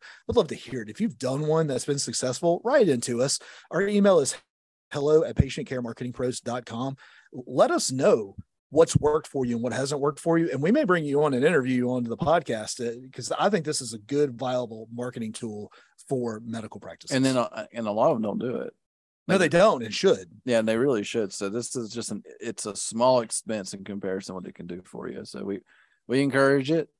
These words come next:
Speaker 2: Uh, I know this episode was a departure from True Digital, but if y'all have noticed that we, our goal really is just to help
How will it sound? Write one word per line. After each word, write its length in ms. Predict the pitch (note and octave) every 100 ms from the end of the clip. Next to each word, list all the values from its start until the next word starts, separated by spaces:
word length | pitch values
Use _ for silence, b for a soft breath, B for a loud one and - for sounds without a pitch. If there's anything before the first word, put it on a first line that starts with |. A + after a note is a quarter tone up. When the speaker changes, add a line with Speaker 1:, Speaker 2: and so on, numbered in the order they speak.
| -
Speaker 2:
Uh, 200 | A2 G#2+
I 40 |
know 160 | A2 A#2
this 160 | A2+ G#2+
episode 360 | A2+ G#2 A2+ G#2+
was 140 | G#2+
a 60 | G#2
departure 500 | G2 A2 A2 - A2+
from 220 | A2 G2+
True 260 | - A2
Digital, 560 | G#2 A2 A2 B2 D#3+ D3+
but 260 | - G#2 - b b b
if 60 | -
y'all 160 | G#2
have 80 | G2
noticed 480 | G2+ A2 G#2+ - -
that 240 | A2 G2+ -
we, 140 | G#2 -
our 180 | - G#2+
goal 260 | G#2 G#2+ G2
really 220 | G2 A2+
is 100 | G#2
just 140 | - -
to 60 |
help 240 | - G2